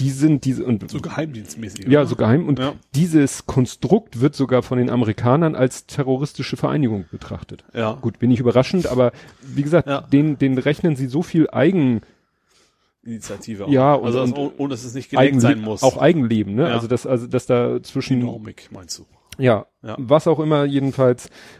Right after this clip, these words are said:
Speaker 1: Ja, und, äh, vor allen Dingen mit diesen Vorwürfen, ja, d-, d-, das Schiff hätte gegen internationales Seerecht verstoßen.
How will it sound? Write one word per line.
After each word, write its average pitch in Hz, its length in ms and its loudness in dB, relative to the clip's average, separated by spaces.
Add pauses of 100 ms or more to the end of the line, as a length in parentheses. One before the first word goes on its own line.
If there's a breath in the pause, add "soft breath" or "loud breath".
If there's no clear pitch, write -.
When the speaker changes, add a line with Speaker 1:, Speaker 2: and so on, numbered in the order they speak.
Speaker 1:
Ja, 127 220 4 (260)
und, 131 340 -4
äh, 147 240 -10 (140 loud breath)
vor 143 140 2
allen 143 80 4
Dingen 139 140 4
mit 131 120 -2
diesen 135 200 0
Vorwürfen, 143 480 0
ja, 139 140 4
d-, 127 200 -6
d-, 123 160 -2 (100)
das - 260 -6
Schiff - 300 -2
hätte 143 260 2
gegen 131 360 0
internationales 131 1000 0
Seerecht 120 400 2
verstoßen. 101 540 -8